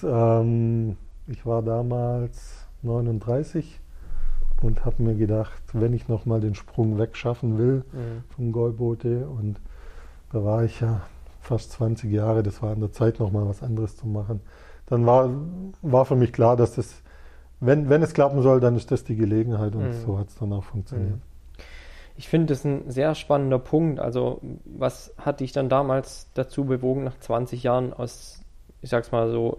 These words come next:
Speaker 2: der Komfortzone rauszugehen und noch mal zu sagen, ja, du, du wagst die Veränderung noch mal?
Speaker 1: Ja, es war natürlich eine Komfortzone, aber es war natürlich schon auch, also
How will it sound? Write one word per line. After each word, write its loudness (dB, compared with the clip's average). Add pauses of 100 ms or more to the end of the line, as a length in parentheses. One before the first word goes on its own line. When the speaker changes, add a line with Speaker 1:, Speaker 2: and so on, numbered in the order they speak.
Speaker 2:
der -4
Komfortzone -2
rauszugehen -4
und -6 (280)
noch -4
mal -2
zu -4
sagen, -2
ja, -2
du, -2
du -4
wagst 0
die 0
Veränderung -4
noch -10
mal? -10
Speaker 1:
Ja, -4
es -8
war 4
natürlich 4
eine 2
Komfortzone, 0
aber 2 (380)
es -20
war 2
natürlich 2
schon 0
auch, 6 (760)
also 0